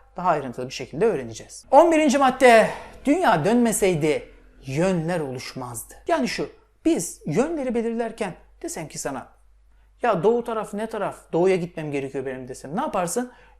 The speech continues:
Güneşin doğduğu tarafı gösterirsin bana değil mi? Şimdi bak, güneşin doğduğu taraf.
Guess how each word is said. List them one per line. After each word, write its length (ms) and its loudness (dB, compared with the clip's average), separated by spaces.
Güneşin 540 -2
doğduğu 340 0
tarafı 300 -2
gösterirsin 540 -2
bana 180 -10
değil 100 -6
mi? 140 -8
Şimdi 320 -4
bak, 180 -10
güneşin 380 -8
doğduğu 300 -6
taraf. 240 -16